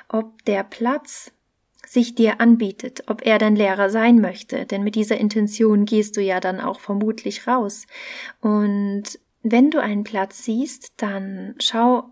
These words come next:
wieder auf dein Gefühl, guck, wie er sich anfühlt. Fühlt er sich einladend an oder hast du eher das Gefühl, irgendwie, hm, irgendwas stimmt hier nicht, dann lauf noch ein Stückchen weiter und guck nach dem nächsten. Und wenn du ihn dann im Auge hast, dann näher dich respektvoll, näher dich langsam.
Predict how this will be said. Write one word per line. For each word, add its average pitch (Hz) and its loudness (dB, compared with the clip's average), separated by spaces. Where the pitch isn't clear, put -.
wieder 233 2
auf - -12
dein 214 -2
Gefühl, 226 -2
guck, 254 -2
wie 247 4
er 269 6
sich 240 -2
anfühlt. 214 -4
Fühlt 240 2
er 220 2
sich 208 -4
einladend 247 6
an 240 6
oder 214 2
hast 208 0
du - -2
eher 214 0
das 220 -4
Gefühl, 220 -4
irgendwie, 220 0
hm, 226 4
irgendwas 214 2
stimmt 262 2
hier 226 2
nicht, 208 2
dann 220 2
lauf 214 2
noch 220 0
ein 208 -8
Stückchen 208 -6
weiter 226 0
und 214 0
guck 220 -6
nach 208 0
dem 208 -2
nächsten. 190 -10
Und 233 4
wenn 262 4
du 339 0
ihn 302 2
dann 262 8
im 233 6
Auge 180 -6
hast, - -8
dann 240 4
näher 240 6
dich 233 -2
respektvoll, 214 -8
näher 208 0
dich 202 -8
langsam. 196 -2